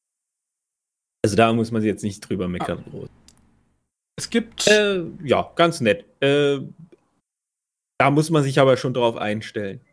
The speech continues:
Speaker 1: Ein bisschen. Also, das ist jetzt nicht so der gemeine Kinogänger, der, der, ja,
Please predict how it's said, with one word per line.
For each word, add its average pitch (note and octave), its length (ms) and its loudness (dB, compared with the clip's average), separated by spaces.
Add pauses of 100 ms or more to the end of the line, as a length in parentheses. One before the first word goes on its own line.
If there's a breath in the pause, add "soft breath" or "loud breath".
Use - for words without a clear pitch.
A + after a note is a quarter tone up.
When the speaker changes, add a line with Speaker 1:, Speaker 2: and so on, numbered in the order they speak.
(440)
Speaker 1:
Ein G#2+ 80 -8
bisschen. A2+ 280 -6
Also, A2 300 0
das A#2 180 0
ist B2+ 120 -4
jetzt C3 160 -4
nicht C3+ 140 -2
so C#3+ 100 0
der C3 160 4
gemeine C3+ 400 0
Kinogänger, D#3 640 0
der, C3+ 580 2 (1700)
der, B2+ 640 2 (2500)
ja, A2 200 2